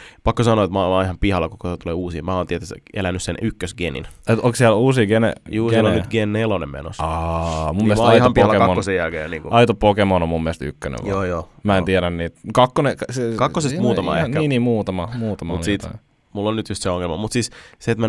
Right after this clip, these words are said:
Speaker 1: näen noita tyyppejä tossa, mä en oikein tiedä, mitä mieltä mä oon. Just se Ryan Re-, Reynoldsin tota ääni on vähän hämmentävä, kun mä näen
Speaker 2: Joo.
Speaker 1: sen vaan Deadpoolina nyt ja aina
Speaker 2: Niin,
Speaker 1: tästä
Speaker 2: niin.
Speaker 1: eteenpäin.
Speaker 2: Ja sit Pikachu, ei,
Speaker 1: Niin se on
Speaker 2: ei
Speaker 1: niinku
Speaker 2: Pikachu
Speaker 1: Pikachuna.
Speaker 2: puhu, ei
Speaker 1: Joo,
Speaker 2: se
Speaker 1: ei ni-,
Speaker 2: puhu.
Speaker 1: ja eikä se puhu noin.
Speaker 2: Ei, siis
Speaker 1: Kun
Speaker 2: se
Speaker 1: se on,
Speaker 2: on
Speaker 1: se on aika
Speaker 2: pika.
Speaker 1: semmonen äijämäinen tossa.
Speaker 2: Niin.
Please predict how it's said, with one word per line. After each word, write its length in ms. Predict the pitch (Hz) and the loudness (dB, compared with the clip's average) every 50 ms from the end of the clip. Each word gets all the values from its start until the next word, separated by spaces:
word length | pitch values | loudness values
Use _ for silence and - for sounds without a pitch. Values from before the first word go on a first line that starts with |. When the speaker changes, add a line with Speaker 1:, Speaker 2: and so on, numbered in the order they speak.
| 110 117 | 2 2
Speaker 1:
näen 160 | 117 117 107 | 2 2 2
noita 180 | 101 92 - - | 0 -2 -2 -2
tyyppejä 320 | 104 98 90 - 92 92 | -2 -2 -2 -2 -4 -2
tossa, 380 | - 107 107 101 - - - 98 | 0 0 0 0 -2 -4 -4 -2
mä 80 | 101 | -2
en 40 | 101 | -2
oikein 180 | 101 98 98 92 | -2 -2 -2 -2
tiedä, 140 | 101 98 | -2 -2
mitä 160 | 92 95 92 95 | -2 -2 -2 -2
mieltä 220 | 95 92 85 90 | -2 -2 -4 -4
mä 120 | 92 92 | -4 -4
oon. 300 | 67 - 113 110 107 104 98 | -2 0 0 0 0 0 0
Just 120 | 104 104 - | -2 -4 -2
se 80 | 107 | -2
Ryan 280 | 95 101 110 110 107 101 | -2 0 0 0 0 0
Re-, 240 | 95 104 110 - - _ _ _ _ - | -2 -2 -4 -4 -8 _ _ _ _ -6
Reynoldsin 520 | 104 107 110 107 104 98 90 - - 87 82 | -2 -2 0 0 0 -2 -2 -4 -6 -6 -6
tota 240 | 87 85 - 90 - | -6 -4 -4 -4 -2
ääni 320 | - 107 104 104 95 85 | -2 -2 -2 -2 -2 -2
on 60 | 82 | -4
vähän 180 | 80 80 80 80 | -4 -4 -6 -6
hämmentävä, 520 | 90 90 87 85 87 82 - - 82 87 | -6 -6 -6 -6 -6 -6 -6 -6 -6 -6
kun 100 | 87 87 | -6 -6
mä 80 | 98 95 | -2 2
näen 100 | 101 98 | 4 6
Speaker 2:
Joo. 60 | 95 92 | 6 6
Speaker 1:
sen 80 | 87 | 4
vaan 160 | 95 98 92 | 2 0 0
Deadpoolina 540 | 87 95 92 - _ - 92 87 80 82 82 | 0 -2 -4 -4 _ -4 -4 -2 -2 -4 -4
nyt 240 | 87 95 95 - - | -4 -4 -6 -6 -6
ja 180 | - 76 87 95 | -6 -4 -2 0
aina 140 | 95 120 | 2 4
Speaker 2:
Niin, 120 | 120 113 107 | 4 4 4
Speaker 1:
tästä 160 | 101 92 87 | 2 2 0
Speaker 2:
niin. 80 | 87 80 | 0 -2
Speaker 1:
eteenpäin. 360 | 82 78 76 78 - 85 - - - - - - - | -4 -6 -8 -8 -8 -10 -10 -12 -16 -20 -20 -12 -10
Speaker 2:
Ja 60 | 110 | -8
sit 100 | 117 117 - | -8 -6 -4
Pikachu, 560 | - 175 170 - - - - - - - 80 82 90 | -2 -2 -2 -2 -4 -8 -8 -10 -10 -10 -8 -8 -8
ei, 80 | 123 | -6
Speaker 1:
Niin 100 | 113 113 | -4 0
se 100 | 110 131 | 2 4
on 80 | 131 127 | 4 6
Speaker 2:
ei 40 | 127 | 4
Speaker 1:
niinku 120 | 120 - | 4 6
Speaker 2:
Pikachu 440 | 147 143 - - 123 117 - - 120 | 4 4 6 4 2 2 2 0 0
Speaker 1:
Pikachuna. 80 | 98 | 2
Speaker 2:
puhu, 400 | - 190 190 - - - 85 - - - | 2 0 0 0 -2 -4 -6 -6 -6 0
ei 100 | - 120 | 2 4
Speaker 1:
Joo, 100 | 127 135 | 6 6
Speaker 2:
se 60 | 113 117 | 6 4
Speaker 1:
ei 140 | 131 131 | 4 4
ni-, 100 | - 113 | 4 4
Speaker 2:
puhu. 220 | - - 85 78 - - _ - - - | 2 0 -2 -4 -6 -10 _ -12 -6 -4
Speaker 1:
ja 80 | 104 | -2
eikä 120 | - 120 127 | 0 0 0
se 60 | 127 | -2
puhu 160 | 107 113 117 | -2 -2 -2
noin. 500 | 110 95 101 123 135 113 87 87 90 92 98 - - - | -2 -2 0 0 0 0 -2 -2 -6 -8 -12 -12 -6 -2
Speaker 2:
Ei, 280 | 151 175 139 104 117 | 0 0 0 0 -2
siis 160 | 120 120 135 | -6 -6 -4
Speaker 1:
Kun 100 | - 117 | -2 0
Speaker 2:
se 40 | - 107 | 2 4
Speaker 1:
se 40 | |
on, 80 | 110 107 | 4 4
Speaker 2:
on 80 | - 113 | 4 4
Speaker 1:
se 60 | 127 | 4
on 60 | - | 4
aika 100 | - 165 156 | 4 4 4
Speaker 2:
pika. 60 | 120 | 4
Speaker 1:
semmonen 300 | 120 120 120 113 110 110 98 - | 4 4 4 2 2 0 0 0
äijämäinen 760 | 85 98 113 107 92 90 85 80 73 67 67 69 69 65 - - | 0 0 0 0 -2 -4 -6 -6 -6 -6 -6 -6 -8 -8 -8 -6
tossa. 200 | - 143 131 123 | -2 0 2 4
Speaker 2:
Niin. 260 | 117 113 110 107 | 4 4 2 0